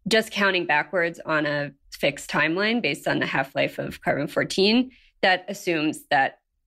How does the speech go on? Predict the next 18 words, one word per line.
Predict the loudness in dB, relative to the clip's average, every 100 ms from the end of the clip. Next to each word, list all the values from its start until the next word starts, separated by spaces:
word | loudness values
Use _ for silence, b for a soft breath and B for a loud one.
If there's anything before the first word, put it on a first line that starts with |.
| -2
radiocarbon | 0 2 0 0 -2 -2
is | -4
staying | -4 -4
constant, | -4 -4 -2 -2 -2
and | 4 4
that's | 4 0
not | -4 -4
the | -6
case. | -8 -10 -14 B B B
So | 2 4
the | 4
tricky | 0 0 0 0
part | -2 2 2 2 -2 _ 2
is | 2 2 0
that | 0 2
the | 2
amount | 4 4 2 0
of | -2 -2